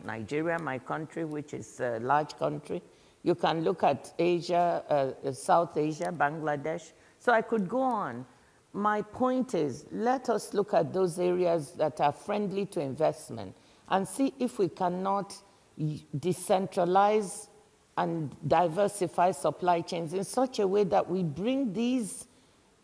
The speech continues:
areas into the world trade, integrate them better. And that way we are going to harness the productivity in these other areas. And,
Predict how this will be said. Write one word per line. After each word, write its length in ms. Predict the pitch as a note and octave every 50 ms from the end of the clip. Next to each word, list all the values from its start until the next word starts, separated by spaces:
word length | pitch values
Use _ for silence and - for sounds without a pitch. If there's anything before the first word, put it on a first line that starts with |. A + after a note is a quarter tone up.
| _ -
areas 640 | G#3+ A#3+ B3+ B3+ B3 A#3+ A#3 A#3 A#3 A3 G3+ A3 - - - - -
into 560 | B3+ C4+ C#4 C#4+ C4+ C#4 - - C4 B3+ C#4+ - - - - _ _ _ _ _ _ _ _
the 120 | - E3+ G3
world 420 | F3+ F3+ G#3 G#3 G#3+ A3 G#3+ G#3+
trade, 380 | - - G3 F#3+ D#3 C#3+ C3+ -
integrate 600 | F#3 G3+ F#3+ - G3+ F3+ E3+ G3 A3+ A#3+ B3+ A#3
them 200 | - G3 F#3+ F#3+
better. 400 | D#3+ E3 D#3+ D#3 - - G#2+ G#2+ - - - _ _ - -
And 220 | - G#3+ G#3+ F3+
that 260 | G3+ B3+ C4+ C#4 -
way 140 | G3+ A3 A3+
we 160 | A3 G3+ G3
are 60 | F#3
going 280 | F3+ - G#3 A3+ A#3 A3
to 160 | - A3 F3
harness 600 | F3+ C#3+ C#3+ D#3+ F#3 G3 G#3 G#3+ G#3+ G#3 G#3+ F#3+ -
the 140 | - D#3+
productivity 920 | C#3 - - D#3+ D3 D#3 D3+ D3 - - G3 F3+ D#3+ E3 D#3 - - A#2+ G2+ - - -
in 160 | C#3+ D3 C3+
these 260 | C3 E3 E3+ E3+ C#3
other 340 | D#3 C#3+ C#3 A#2+ D3 D3 C3+ -
areas. 600 | C#3 C3+ B2+ B2+ B2+ A2+ G#2+ G2 G2 - - - - _ _ - - _ - -
And, 280 | D3+ E3+ F3 F3 F3+ F3